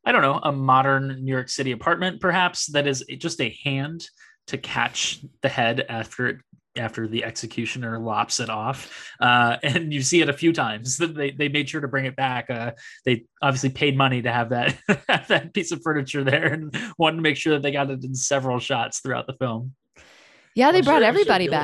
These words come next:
Speaker 2: back.
Speaker 3: was really into that piece of furniture.
Speaker 1: <laughs>
Speaker 2: They brought
Speaker 1: Uh,
Speaker 2: back the executioner with his eyes that are sewn shut and
Speaker 1: Yeah.
Speaker 2: the, and the assistant, and somehow magically they too have not aged, <laughs> or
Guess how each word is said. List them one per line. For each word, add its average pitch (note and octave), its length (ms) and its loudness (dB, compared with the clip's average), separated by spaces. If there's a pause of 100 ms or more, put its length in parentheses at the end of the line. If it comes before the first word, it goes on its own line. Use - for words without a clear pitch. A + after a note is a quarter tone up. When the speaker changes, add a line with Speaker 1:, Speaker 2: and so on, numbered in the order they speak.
Speaker 2:
back. - 60 -4
Speaker 3:
was - 180 -16
really G2+ 280 0
into G2 160 -2
that E2+ 260 -4
piece G2 260 -4
of - 80 -14
furniture. - 500 -6 (320)
Speaker 1:
<laughs> D#3 80 2 (1080)
Speaker 2:
They G3+ 100 0
brought G3+ 200 4
Speaker 1:
Uh, - 20 6
Speaker 2:
back G#3+ 180 2
the - 180 -2
executioner G#3+ 680 -2
with G#3 160 -2
his E3 240 -2
eyes F3 380 0
that A3 120 -2
are A3+ 100 -2
sewn A3 360 0
shut A3+ 540 -2 (100)
and D#3+ 380 0
Speaker 1:
Yeah. D#3 80 -8
Speaker 2:
the, D3 320 0
and E3+ 180 0
the D#3+ 80 2
assistant, - 960 -4
and D#3+ 560 -8 (580)
somehow F#3+ 340 -2
magically F3 580 -2
they F3 220 0
too E3+ 280 -4
have E3+ 240 -6
not D#3 300 -4 (240)
aged, G#3 580 -4 (360)
<laughs> - 280 -20
or D#3 320 -2